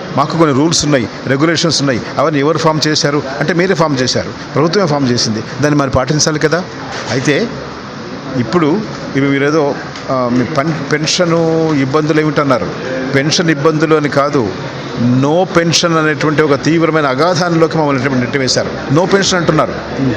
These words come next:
ఇప్పుడు వ్యాలిడే-, వ్యాలిడేషన్ యాక్ట్ అనేటువంటిది ఒక చట్టాన్ని తీసుకొచ్చింది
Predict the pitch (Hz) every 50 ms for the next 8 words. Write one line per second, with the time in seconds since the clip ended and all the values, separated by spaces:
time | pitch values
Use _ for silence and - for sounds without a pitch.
0 | 117 110 - - - - - 135 123 131 127 123 135 156 170 175 175 180 170 151
1 | 123 123 135 143 156 165 165 156 165 170 160 - - 156 160 110 131 160 165 170
2 | 170 170 151 147 135 147 147 131 139 156 143 143 143 143 - - - - - -
3 | 139 - 151 - - 151 - 202 185 180 156 165 156 - 160 143 - 147 135 120
4 | 113